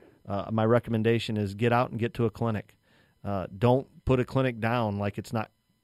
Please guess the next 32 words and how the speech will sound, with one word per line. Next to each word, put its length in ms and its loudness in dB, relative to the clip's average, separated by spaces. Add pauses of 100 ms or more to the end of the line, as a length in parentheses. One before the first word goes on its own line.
(260)
that 240 -4
good 160 0
of 80 -2
a 40 -4
clinic. 400 -4
Believe 240 2
me, 180 0 (260)
we 100 2
can 160 0
all 200 4
learn. 400 -6
And 280 -2
if 160 -6
you're 80 2
not 220 2
teaching 300 -2
your 100 0
kids 260 0
it 120 -2
at 80 -14
some 200 0
juncture, 360 -2
they're 120 -2
gonna 140 0
have 120 -2
to 80 -6
learn 220 0
from 180 -2
a 40 0
variety 480 2
of 80 -4
coaches. 420 -6